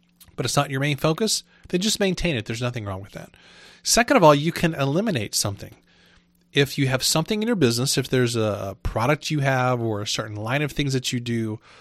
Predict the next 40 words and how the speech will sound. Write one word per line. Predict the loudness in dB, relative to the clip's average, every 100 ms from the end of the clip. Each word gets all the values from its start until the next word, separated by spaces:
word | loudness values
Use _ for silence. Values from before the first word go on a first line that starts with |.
| -20 _
or | -4
a |
certain | -4 -4 -4
service | 0 2 2 0
that | -4
you | -6
do | -6 -6
for | -6
people, | -6 -6 -6 -10 -14 -20 -20 -10
if | -2
something | 2 2 0 2
isn't | 2 4 2
generating | 0 0 2 0 -2 -2
significant | -2 -4 -4 -2 -2
income | -2 -4 -4 -8 -16 _ -20 -6
and | -4
it's | -2 0
not | 2 2
the | 0
main | -6 -4
thing | -4
you | -2 -2
want | -2
to |
focus | 2 2 2 0
on, | 0 -4 -10 _ _ _ _ _
then | -4 -2
consider | -2 0 2 4 4 0
eliminating | -2 0 0 0 0 0
that | -4 -4
thing | -6 -4
from | -4 -4
your | 0
business. | 0 -2 -6 -6
Let | -4
me | -4
give | 0
you | 0
an |
example. | 0 0 -2 -2 -6 -12